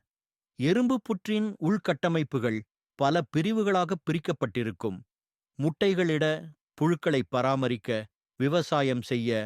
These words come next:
உணவை சேமிக்க, தூங்க என்று எல்லாவற்றுக்கும் தனித்தனி அறைகள் உள்ளன.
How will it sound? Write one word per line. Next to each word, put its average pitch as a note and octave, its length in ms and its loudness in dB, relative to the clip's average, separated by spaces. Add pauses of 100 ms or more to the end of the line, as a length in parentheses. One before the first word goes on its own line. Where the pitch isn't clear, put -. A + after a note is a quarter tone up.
(400)
உணவை E3+ 400 2
சேமிக்க, C3+ 500 -2 (280)
தூங்க F3+ 360 0
என்று A#2 340 0 (440)
எல்லாவற்றுக்கும் F3+ 880 0
தனித்தனி C3+ 720 -2
அறைகள் A#2+ 340 0
உள்ளன. G#2+ 340 -2